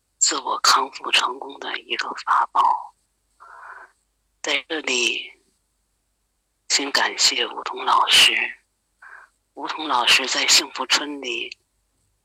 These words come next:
每天传授的这些个，不仅是养生的理念，还有我们遇到问题的处理方法，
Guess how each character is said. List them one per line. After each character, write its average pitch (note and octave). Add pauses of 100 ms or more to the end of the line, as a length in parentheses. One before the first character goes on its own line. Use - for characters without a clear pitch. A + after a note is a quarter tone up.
(120)
每 B2+
天 - (340)
传 C3
授 D3+
的 A#2
这 -
些 C#3
个， B2 (1800)
不 -
仅 A#2
是 C3 (180)
养 -
生 -
的 -
理 -
念， - (1080)
还 C#3
有 C3+
我 B2+
们 A#2 (760)
遇 D#3+
到 C#3+
问 D#3
题 -
的 -
处 E3
理 -
方 -
法， -